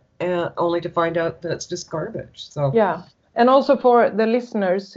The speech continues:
Speaker 2: who, who doesn't know Rick Simpson, he, he's the one,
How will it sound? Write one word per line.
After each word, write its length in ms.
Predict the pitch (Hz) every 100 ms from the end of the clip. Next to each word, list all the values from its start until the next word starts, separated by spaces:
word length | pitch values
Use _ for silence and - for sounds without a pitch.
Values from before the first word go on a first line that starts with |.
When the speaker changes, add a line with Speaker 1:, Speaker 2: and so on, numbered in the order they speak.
| -
Speaker 2:
who, 320 | 180 190 185
who 180 | 175 202
doesn't 340 | 190 190 190
know 220 | 185 196 180
Rick 260 | 185 190
Simpson, 600 | - 208 175 170 170 175 - - - _ _
he, 480 | 226 226 226 214 - -
he's 340 | 214 240 240
the 80 | 226
one, 440 | 202 202 196 190